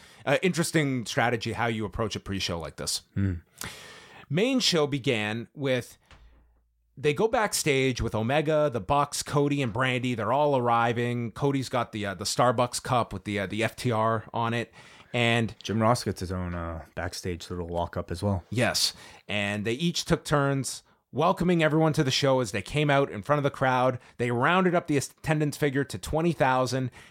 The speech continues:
Speaker 1: And <laughs> this is at the end of the pre-show. So they're about to cut off, and Cody is in the middle of his speech as they fade to black.
Speaker 2: Mm-hmm. This was very much like All In, where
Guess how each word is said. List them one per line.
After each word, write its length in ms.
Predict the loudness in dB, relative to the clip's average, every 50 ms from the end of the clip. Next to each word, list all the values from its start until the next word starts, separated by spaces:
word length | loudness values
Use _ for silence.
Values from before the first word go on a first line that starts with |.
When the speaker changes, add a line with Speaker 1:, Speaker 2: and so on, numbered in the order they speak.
| -12 _
Speaker 1:
And 420 | -4 -2 -2 -2 -2 -2 -4 -6 -10 _ _ _ _ _ _ _ _ _
<laughs> 220 | -20 -12 -10 -10 -10 -10 -12 -18 -20 -20 -20 -20 -20 _ _ -6
this 180 | -2 -2 0 0
is 120 | 0 0
at 120 | 0 0 0
the 160 | -4 -6 -2 0
end 240 | 2 2 4 4 2
of 120 | 2 0
the 80 | -2 -2
pre-show. 600 | 0 0 2 2 2 2 0 0 0 -2 -2 -2
So 220 | -2 0 0 2
they're 280 | 2 2 2 2 0 -2 _ _ _ _ _ _ _ -16 -16 -16 -10 _
about 440 | -6 -6 -2 0 0 0 0 0 0 -2
to 180 | -2 -2 -2 -6 _ -12
cut 260 | -4 0 0 2 4
off, 400 | 4 2 2 2 0 -2 -4 -10 _ -20 _ _ _ _ _ _ _ _
and 180 | -2 -2 -2 -2
Cody 380 | 0 0 2 2 4 2 2
is 120 | 2 2 2
in 100 | 2 2
the 60 | 2
middle 380 | 2 2 4 4 4 4 4 2
of 80 | 2 0
his 100 | -2 -2
speech 400 | -4 -2 -2 -2 0 0 -2 -4
as 140 | -4 -2
they 100 | -2 -2 -2
fade 280 | -2 -2 -4 -4 -4
to 60 | -8 -10
black. 440 | -10 -8 -8 -8 -10 -10 -14 -18 -20 _ _ _
Speaker 2:
Mm-hmm. 320 | -6 -4 -2 -2 -2 -4 -6 -8 -12 -18 -20 -20 -20 -6 2
This 160 | 4 4 4
was 100 | 4 2 2
very 140 | 2 2 2
much 220 | 2 0 0 0
like 320 | 0 0 0 -2 -8 _ _ _ _ _ _ _
All 220 | 0 2 2 4 4
In, 340 | 4 2 2 0 -2 -2 -2
where 440 | 0 0 2 0 0 -2 -4 -6